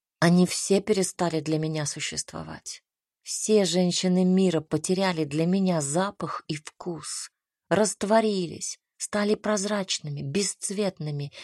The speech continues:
бесполыми, пустыми.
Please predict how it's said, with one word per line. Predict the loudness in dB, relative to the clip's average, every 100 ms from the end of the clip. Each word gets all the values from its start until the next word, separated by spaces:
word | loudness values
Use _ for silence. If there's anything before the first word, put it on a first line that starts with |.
| -8
бесполыми, | 0 2 2 -2 -8 -2 -2 -2 -6 -12 -16 _ _ _ _ _ 0
пустыми. | 0 0 -4 -4 -4 -10